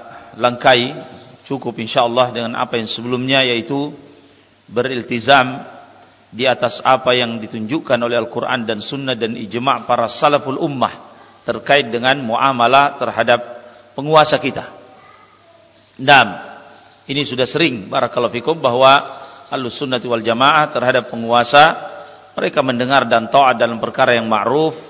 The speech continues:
dan diam dari perkara yang mungkar. Bukan berarti mungkar itu kita ikut melakukannya,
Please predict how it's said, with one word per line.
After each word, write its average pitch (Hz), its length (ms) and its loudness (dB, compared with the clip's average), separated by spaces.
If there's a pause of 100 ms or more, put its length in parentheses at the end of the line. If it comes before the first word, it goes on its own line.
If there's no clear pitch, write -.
(400)
dan 127 320 -2
diam 127 320 2
dari 120 240 -2
perkara 127 400 2
yang 117 320 -2
mungkar. 113 800 0 (400)
Bukan 123 320 -2
berarti 139 880 0 (320)
mungkar 127 400 -6
itu 131 160 -12
kita 120 240 -8
ikut 127 340 -8
melakukannya, 120 680 -4